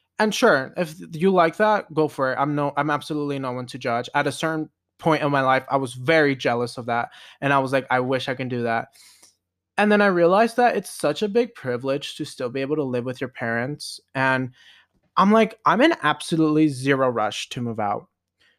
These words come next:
Because here's the thing. I've, I, I have, I, I feel like no one, well, absolutely no one is gonna love you the way your mom loves you, right?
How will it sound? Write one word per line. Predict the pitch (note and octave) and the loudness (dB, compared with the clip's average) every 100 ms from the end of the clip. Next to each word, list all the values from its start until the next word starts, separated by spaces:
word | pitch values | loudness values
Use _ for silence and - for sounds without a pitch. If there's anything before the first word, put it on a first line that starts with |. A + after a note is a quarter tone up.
| _ | _
Because | D#3+ D#3 D#3 D3 - - E3 | 0 4 4 4 -2 -20 -6
here's | D#3+ D3+ | 0 2
the | D3+ | 0
thing. | D3 B2+ A#2+ B2 _ _ _ _ _ _ | -2 -6 -8 -10 _ _ _ _ _ _
I've, | C3 C#3 D#3 F3+ F3 - _ _ _ _ _ _ _ _ _ _ _ _ _ _ _ _ | -4 2 2 2 -2 -12 _ _ _ _ _ _ _ _ _ _ _ _ _ _ _ _
I, | A2+ - _ | -16 -16 _
I | D3 E3+ | -4 -2
have, | E3+ G#3+ G#3 - _ _ _ | 2 0 0 -16 _ _ _
I, | F3 F#3+ - - - _ _ _ _ _ - | -4 -4 -8 -20 -20 _ _ _ _ _ -6
I | F#3 | -2
feel | C#4+ | 0
like | E4 | 0
no | F#3 C#3+ | 0 -4
one, | D3 D#3 G3+ - _ _ _ _ _ _ | -4 -4 -6 -12 _ _ _ _ _ _
well, | F3+ G#3 E3 | 2 4 4
absolutely | E3+ - F3+ E3 D3 | 0 0 0 0 0
no | D#3 F#3 | 2 4
one | A#3 C#4 | 6 4
is | - | 2
gonna | F#3 D#3+ | -2 0
love | C#3 D3 | 0 0
you | |
the | C#3+ | -2
way | C3+ C3 | -2 -2
your | A#2+ | -2
mom | A#2 A2 | -4 -6
loves | G#2+ G#2 | -8 -10
you, | - B1 | -10 -10
right? | C2 A#1 | -8 -8